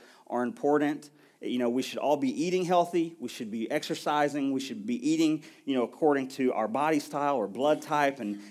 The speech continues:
and exercising according to that. And, um, you know, we should be, just be taking care of our bodies,"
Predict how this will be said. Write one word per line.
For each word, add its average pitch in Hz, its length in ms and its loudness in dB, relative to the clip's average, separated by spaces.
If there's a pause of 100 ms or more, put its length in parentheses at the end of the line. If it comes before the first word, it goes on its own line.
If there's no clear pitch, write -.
and 113 100 -2
exercising 143 720 -2
according 139 420 0
to 139 120 -6
that. 131 420 -2 (360)
And, 120 420 0 (100)
um, 117 400 -2 (220)
you 143 140 0
know, 147 180 2
we 143 140 0
should 151 220 -4
be, 160 100 0
just 175 200 -8
be 156 100 2
taking 170 320 -2
care 180 240 0
of 156 80 -2
our 131 80 2
bodies," - 560 -6